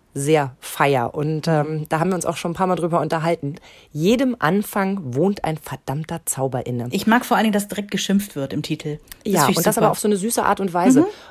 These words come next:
Speaker 1: Und auch dieses popelnde Mädchen, das ist nämlich das erste
Speaker 2: <laughs>
Speaker 1: Cover, ähm, äh, spricht mich sehr an.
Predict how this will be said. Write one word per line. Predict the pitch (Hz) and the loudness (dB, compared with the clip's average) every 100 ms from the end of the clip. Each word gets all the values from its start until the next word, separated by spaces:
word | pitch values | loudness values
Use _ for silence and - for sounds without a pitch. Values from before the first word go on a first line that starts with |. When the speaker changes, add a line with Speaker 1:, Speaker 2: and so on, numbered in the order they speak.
| _ | _
Speaker 1:
Und | 185 | 0
auch | - | 0
dieses | 202 190 202 | -2 -4 -4
popelnde | - 247 247 220 | -2 2 2 4
Mädchen, | 208 240 - 180 247 - | 2 0 0 2 2 0
das | 202 180 | 0 2
ist | 190 | 6
nämlich | 226 208 | 6 6
das | 180 262 | 6 6
erste | 240 269 247 | 8 6 6
Speaker 2:
<laughs> | |
Speaker 1:
Cover, | 254 202 175 214 - - - 226 - | 6 6 6 2 2 -16 -16 -14 2
ähm, | 202 202 208 | 4 4 0
äh, | 196 196 202 | 2 0 0
spricht | - 254 - | -2 -2 0
mich | 233 185 | -2 -2
sehr | 160 208 247 | 2 2 4
an. | 170 226 | 2 0